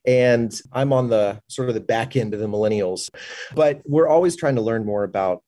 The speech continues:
these amazing young people and, and how they think and who they are. And, you know, I don't know. On one hand, I don't know that they're different than necessarily other younger generations that have come before necessarily. I think younger generations are younger generations.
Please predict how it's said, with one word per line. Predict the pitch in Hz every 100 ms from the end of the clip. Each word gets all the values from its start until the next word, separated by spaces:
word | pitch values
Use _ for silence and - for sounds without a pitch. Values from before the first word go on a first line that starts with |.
| _ -
these | 101 98
amazing | 98 101 95 98 95
young | 92 92
people | 95 87 92 90 _ _ _ _ _ _
and, | 117 113 107 101 -
and | 101
how | 113 131
they | 113
think | - 107 104
and | 101
who | 113 120
they | 110
are. | 90 98 95 98 95 -
And, | 110 107 104 104 - _ _ - _
you | 165
know, |
I | 156
don't | 220 151
know. | 127 127 131
On | 131 139
one | 156
hand, | 170 170 156
I |
don't | 135
know | 127
that | 131 127
they're | 110 107 _ _ _
different | 131 131 135 117 -
than | 123 117
necessarily | 117 123 123 127 123 110
other | 110 135
younger | 131 143 139
generations | 135 139 139 139 147 139
that | 147
have | 139
come | 160 151
before | 147 151
necessarily. | 127 127 - 117 123 139 143
I | 113
think | 135 113
younger | 113 110 120
generations | 123 113 107 113 135 120
are | 98
younger | 101 101 104
generations. | 101 87 90 95 143 160 -